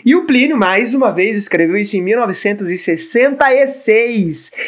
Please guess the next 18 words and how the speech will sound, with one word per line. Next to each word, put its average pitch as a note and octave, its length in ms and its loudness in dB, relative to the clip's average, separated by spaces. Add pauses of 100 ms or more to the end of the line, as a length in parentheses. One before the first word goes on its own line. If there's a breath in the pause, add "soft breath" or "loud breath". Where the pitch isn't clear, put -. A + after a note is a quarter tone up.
(220 loud breath)
E G#3 100 4
até A3 260 2
hoje G#3+ 300 2
a - 20 -2
gente G#3 180 -2
tá G#3 140 2
informado G3 560 0
com G#3 120 -2
essa G3 200 -2
coisa G#3 320 -2
toda. G#3 560 0 (320 loud breath)
Porque, D4 340 0 (520)
querendo D#4 420 2
ou B3+ 100 4
não, G#3+ 540 2
a F3 120 2
pandemia, G#3 800 0
é, E3 520 -2